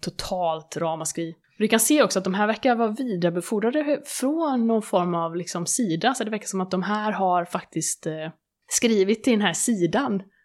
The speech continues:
Det har vidarebefordrats då till din kommunikator för typ som att din mail hade varit kopplad då till den här sidan.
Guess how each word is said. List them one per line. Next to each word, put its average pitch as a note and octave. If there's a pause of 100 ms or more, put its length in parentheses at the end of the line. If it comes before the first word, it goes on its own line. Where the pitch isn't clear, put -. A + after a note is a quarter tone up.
Det F3+
har F3
vidarebefordrats F3
då F3
till E3+
din F3
kommunikator F3
för E3
typ -
som D#3+
att D#3 (260)
din F3
mail E3+
hade E3
varit D#3
kopplad F3
då -
till F3
den E3
här E3
sidan. E3+